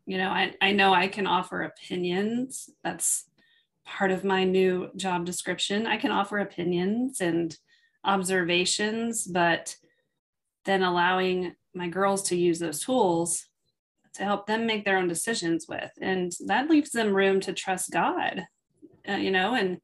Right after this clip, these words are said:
and turn to God for advice and help and guidance, um, as he works through problems instead of coming to me. So I've realized trying to control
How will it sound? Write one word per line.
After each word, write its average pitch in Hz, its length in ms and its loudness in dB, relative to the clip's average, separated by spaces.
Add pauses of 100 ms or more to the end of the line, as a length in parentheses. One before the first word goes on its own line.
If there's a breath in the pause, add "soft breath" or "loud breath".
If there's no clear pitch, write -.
(520 soft breath)
and 190 200 2
turn 214 200 -2
to 202 120 -2
God 214 360 4
for 185 140 -6
advice 170 540 -4
and 165 140 -6
help 175 420 -2
and 170 200 -2
guidance, - 680 -2
um, 165 480 -2 (600 soft breath)
as 185 160 -2
he 202 120 0
works 170 480 0
through 185 200 2
problems 175 840 -2
instead 190 340 -2
of 190 120 -4
coming 190 280 -2
to 190 120 -6
me. 208 320 -2
So 185 480 0 (1080 soft breath)
I've 185 220 2
realized 180 540 4
trying 233 340 0
to 196 140 -2
control 190 800 2